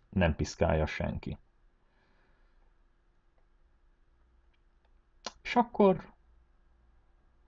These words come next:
hírszerkesztés csiribú csiribá. Van hat olvasatlan hírem. Itt vannak a hírek.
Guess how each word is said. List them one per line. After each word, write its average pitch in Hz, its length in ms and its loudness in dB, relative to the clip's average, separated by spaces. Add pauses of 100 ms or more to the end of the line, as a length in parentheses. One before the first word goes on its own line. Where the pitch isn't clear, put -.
(960)
hírszerkesztés 82 1040 2
csiribú 78 440 0
csiribá. 196 600 6 (1900)
Van 95 220 10
hat 85 200 6
olvasatlan 85 680 0
hírem. 113 500 2 (3750)
Itt - 160 -2
vannak 78 320 -2
a - 80 -4
hírek. 104 540 2